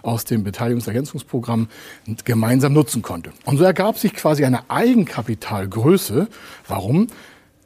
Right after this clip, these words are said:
Die Beteiligungsgesellschaft liefert auf Eigenkapitalbasis diese achthunderttausend Euro. Ist natürlich bilanziell fantastisch. Warum? Es ist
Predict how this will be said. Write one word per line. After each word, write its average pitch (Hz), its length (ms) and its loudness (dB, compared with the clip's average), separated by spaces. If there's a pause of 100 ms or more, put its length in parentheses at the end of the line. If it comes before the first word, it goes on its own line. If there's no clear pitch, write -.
(120)
Die 87 240 -8
Beteiligungsgesellschaft 156 1000 0
liefert 165 460 -2
auf - 260 -8
Eigenkapitalbasis 123 1400 -2
diese 113 340 -6
achthunderttausend 113 1040 -8
Euro. 87 260 -10 (380)
Ist - 60 -6
natürlich 123 340 -2
bilanziell 123 480 0
fantastisch. 139 600 -4
Warum? 117 220 0
Es 110 140 -4
ist - 180 -12